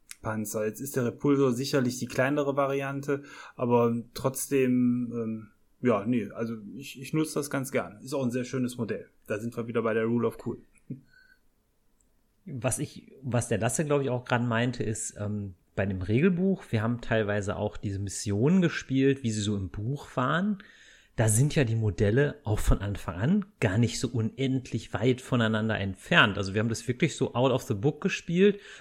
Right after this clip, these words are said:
Speaker 2: aber fast egal, welche Mission man da nimmt, die sind gar nicht wirklich <laughs> so weit weg. Also das ist uns zumindest so aufgefallen.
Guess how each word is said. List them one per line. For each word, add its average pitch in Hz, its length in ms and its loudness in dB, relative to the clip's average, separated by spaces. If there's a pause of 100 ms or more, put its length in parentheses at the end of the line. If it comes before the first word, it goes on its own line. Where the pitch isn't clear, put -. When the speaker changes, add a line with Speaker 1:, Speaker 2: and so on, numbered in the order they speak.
Speaker 2:
aber 113 140 2
fast - 280 -2
egal, 104 380 2
welche 117 240 2
Mission 113 500 0
man 143 200 0
da 143 100 0
nimmt, 151 400 0 (300)
die 117 60 4
sind 101 280 2
gar - 220 -4
nicht 123 240 0
wirklich 117 380 2
<laughs> - 60 -2
so - 240 6 (120)
weit - 360 4
weg. 202 240 4
Also 127 300 6 (320)
das - 320 0
ist - 240 0
uns 185 320 4
zumindest 104 400 -2
so 90 80 -4
aufgefallen. 92 800 -4